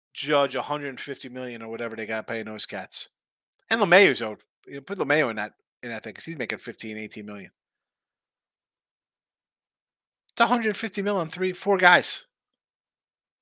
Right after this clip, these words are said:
Three of them are injury prone. I mean, Cole's not, Cole, Cole's the only guy's not injury prone, and that's bound to happen 'cause he's thirty-three years old.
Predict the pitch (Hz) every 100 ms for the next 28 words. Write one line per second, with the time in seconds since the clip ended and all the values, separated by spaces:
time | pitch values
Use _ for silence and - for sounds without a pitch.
0 | _ - 247 226 190 202 190 143 135 113
1 | - 160 180 165 226 233 220 208 - 254
2 | 247 269 226 233 226 196 202 208 185 165
3 | 151 143 _ _ - 226 247 208 202 160
4 | 147 165 156 - 202 170 180 165 147 147
5 | -